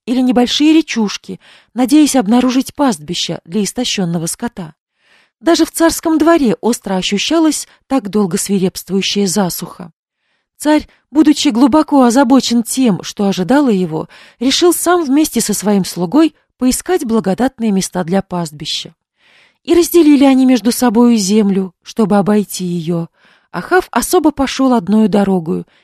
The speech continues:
и Авдий особо пошел другою дорогою. Когда Авдий шел дорогою, вот навстречу ему идет Илия. Он узнал его и пал на лицо свое и сказал: «Ты ли это,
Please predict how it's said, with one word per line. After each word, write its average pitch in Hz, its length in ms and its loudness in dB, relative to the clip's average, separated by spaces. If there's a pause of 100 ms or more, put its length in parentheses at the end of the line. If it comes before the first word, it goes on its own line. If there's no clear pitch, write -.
(120)
и 370 100 2
Авдий 190 500 0
особо 190 380 -4
пошел 185 560 -6
другою 165 440 -6
дорогою. 160 520 -8 (680)
Когда 294 420 4
Авдий 254 280 4
шел 240 280 2
дорогою, 285 540 2 (200)
вот 339 240 0
навстречу 311 560 0
ему 269 380 4
идет 202 360 0
Илия. 170 600 -4 (400)
Он 220 160 2
узнал 202 360 2
его 165 360 -6 (260)
и 247 100 -4
пал 339 240 4
на 339 100 4
лицо 302 340 2
свое 226 380 0
и 226 120 -4
сказал: 214 560 -4 (320)
«Ты 330 140 4
ли 311 220 6
это, 277 360 0